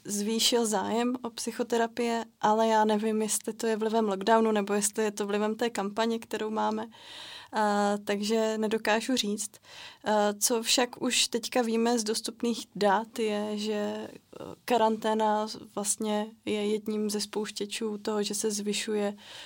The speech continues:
počet lidí, kteří zažívají nějaké psychické potíže.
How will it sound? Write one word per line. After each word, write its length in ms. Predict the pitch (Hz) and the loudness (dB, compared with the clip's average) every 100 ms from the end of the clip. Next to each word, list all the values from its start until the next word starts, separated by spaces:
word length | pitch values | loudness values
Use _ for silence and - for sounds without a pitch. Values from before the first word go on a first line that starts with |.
| - | -2
počet 300 | 214 220 226 | 2 4 2
lidí, 260 | 208 190 202 | 0 -2 -6
kteří 360 | - 214 208 | -2 0 2
zažívají 480 | 208 202 208 202 202 | 2 0 0 0 0
nějaké 340 | 196 190 220 | -2 -4 -4
psychické 520 | 214 - 190 208 - 208 | -4 -4 -4 -6 -4 -6
potíže. 540 | 208 202 208 196 | -6 -4 -4 -2